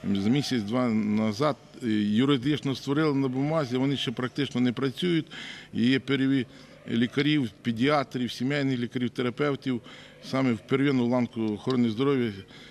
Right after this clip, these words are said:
і в амбулаторії будуть відкриватися. Сьогодні до, по Хмельницькому треба ще відкрити біля двадцяти амбулаторій загальної практики сімейної медицини.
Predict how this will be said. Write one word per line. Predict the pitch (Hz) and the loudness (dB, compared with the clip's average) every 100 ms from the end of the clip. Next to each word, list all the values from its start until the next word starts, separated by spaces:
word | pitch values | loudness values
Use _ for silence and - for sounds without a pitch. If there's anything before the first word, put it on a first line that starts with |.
| - - | -20 -8
і | 123 | 0
в | 107 101 | 2 4
амбулаторії | 117 117 127 123 156 143 135 | 4 2 0 0 0 0 -2
будуть | 120 127 | -2 -4
відкриватися. | 127 123 127 131 131 - - | -6 -6 -2 0 0 -4 -10
Сьогодні | - 147 135 | -2 0 2
до, | 127 120 | 0 0
по | 117 131 | -4 -4
Хмельницькому | 135 147 143 - 131 123 | 0 2 2 0 -2 0
треба | 131 123 | -2 -2
ще | 110 | 0
відкрити | 131 117 131 131 | -2 0 -2 -2
біля | 120 123 123 | 0 2 2
двадцяти | 120 117 - 139 | 0 -2 -4 0
амбулаторій | 123 123 120 123 120 | 2 2 0 0 0
загальної | 110 120 120 | 0 0 0
практики | 110 120 - - | 0 -4 -4 -12
сімейної | - 117 110 110 | -4 0 2 2
медицини. | 107 107 104 98 92 | 0 -2 -4 -6 -6